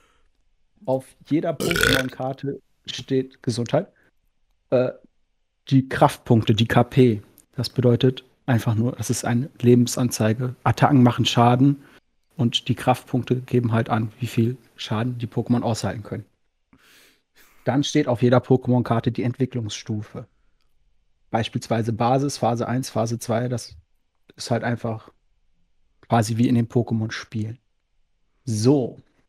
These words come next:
dann gibt es Attacken auf den Karten drauf. Ja, da stehen dann die Angriffskosten, wie viel Schaden diese Attacken machen. Und es gibt auch noch Attacken mit Fähigkeiten,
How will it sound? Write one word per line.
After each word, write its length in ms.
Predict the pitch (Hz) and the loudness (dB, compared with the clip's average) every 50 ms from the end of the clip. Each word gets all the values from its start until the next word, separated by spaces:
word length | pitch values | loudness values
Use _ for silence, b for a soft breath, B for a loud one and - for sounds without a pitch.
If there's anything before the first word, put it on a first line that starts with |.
| _ _ _ | _ _ _
dann 180 | _ 135 151 156 | _ -6 -4 -4
gibt 240 | 131 131 135 - 147 | -4 -6 -6 -4 -6
es 300 | 147 - - - _ _ _ _ _ _ _ _ _ _ _ _ _ _ | -6 -6 -10 -16 _ _ _ _ _ _ _ _ _ _ _ _ _ _
Attacken 480 | - - - - - 151 131 - - 113 | -6 -6 -6 0 0 0 0 0 -4 -8
auf 120 | 101 - | -8 -8
den 140 | - - 107 | -6 -6 -6
Karten 360 | 104 - - 104 92 - - | -6 -4 -6 -6 -6 -8 -12
drauf. 420 | - - - 101 98 104 - - - _ - - - _ _ _ _ _ _ _ _ _ _ _ _ _ _ _ _ _ _ _ _ _ _ | -14 -10 -8 -8 -8 -8 -10 -14 -20 _ -20 -20 -20 _ _ _ _ _ _ _ _ _ _ _ _ _ _ _ _ _ _ _ _ _ _
Ja, 400 | 117 113 107 95 92 - - - - _ _ _ _ _ _ _ _ _ _ _ _ _ _ | -2 -2 -2 -2 -4 -6 -10 -12 -16 _ _ _ _ _ _ _ _ _ _ _ _ _ _
da 120 | - 139 123 | -8 -6 -6
stehen 440 | - - - 131 123 131 131 131 - _ _ _ | -6 -2 0 2 4 4 2 0 -4 _ _ _
dann 200 | - 135 120 123 | -2 0 0 0
die 160 | 113 131 - | 0 -2 -4
Angriffskosten, 920 | - 117 113 107 - 135 - - - - 139 131 - - - 180 180 185 B B B B B B _ - | -2 -2 -2 0 0 -2 -4 -4 -4 -4 -4 -4 -4 -6 -8 -8 -8 -8 B B B B B B _ -6
wie 60 | 117 | -6
viel 180 | 107 - 120 110 | -2 -2 -2 -2
Schaden 360 | - - 117 107 117 117 117 | 0 0 -2 0 0 -2 -2
diese 180 | 117 113 123 107 | -4 -4 -6 -8
Attacken 380 | 110 - - 151 - 120 113 | -8 -8 -8 -10 -8 -8 -8
machen. 300 | 110 110 - - 147 147 | -8 -6 -4 -4 -4 -2
Und 260 | - 151 127 - - | -2 -4 -4 -4 -6
es 100 | - - | -10 -4
gibt 180 | - - 131 - | -4 -4 -2 0
auch 80 | 135 117 | 0 0
noch 180 | 117 120 110 - | 2 0 -2 -4
Attacken 500 | - - - - 123 113 - - 135 120 | -8 -8 -6 -6 -6 -6 -2 -2 0 0
mit 200 | 120 110 - - | 0 -2 -6 -12
Fähigkeiten, 920 | - - 123 117 131 127 - - - 127 123 131 147 - 147 147 156 - | -2 2 2 4 4 2 -2 -2 -2 0 0 0 -2 0 0 0 0 -4